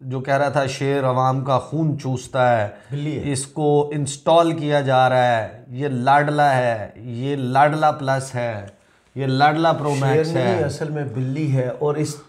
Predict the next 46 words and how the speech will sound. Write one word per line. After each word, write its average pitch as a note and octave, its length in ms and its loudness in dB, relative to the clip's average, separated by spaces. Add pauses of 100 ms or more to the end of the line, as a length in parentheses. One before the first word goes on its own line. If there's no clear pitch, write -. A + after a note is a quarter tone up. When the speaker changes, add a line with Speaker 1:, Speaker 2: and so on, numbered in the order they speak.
Speaker 2:
तीर G3+ 380 0
से F3+ 180 0
हम D#3+ 120 0
उसका C#3 300 -4
शिकार G2+ 360 -10
करेंगे। - 160 -18
Speaker 1:
तीर G3+ 280 2
से D#3+ 160 2
शिकार D3 400 4
करेंगे, C#3 500 0
वो C#3+ 120 -4
जो D3 100 -2
सारी G#3 840 4
कहानी B2+ 380 -2
थी। B2+ 140 -8
अब C3 60 -10
Speaker 2:
तीर D#3 140 2
Speaker 1:
आप F3+ 160 8
Speaker 2:
पाँव F3+ 180 2
के F#3 140 -2
नीचे C#3+ 300 -2
आ A#2+ 60 -2
गया। A2+ 100 -8
Speaker 1:
हाँ, G#2+ 380 -6 (120)
हुआ G3 180 8
क्या A#2 220 2
था? G#2 200 -4
हुआ C#3 260 0
Speaker 2:
हम्म। D#3+ 100 2
Speaker 1:
ये E3+ 160 4
कि C3 120 -2
भाई, F3+ 440 2
आपको D#3+ 440 4
झाड़ू C#3+ 460 4
फेर E3 200 4
के D3+ 140 -4
ना, D#3+ 120 0
आपको C#3 220 -4
मैदान C3 360 0
साफ A#2+ 280 -2
करके A#2 220 -6
दिया A2 240 -4
गया। B2+ 120 -4
ये C3 220 0
पंजाब G#2 560 0
है, F3+ 420 -4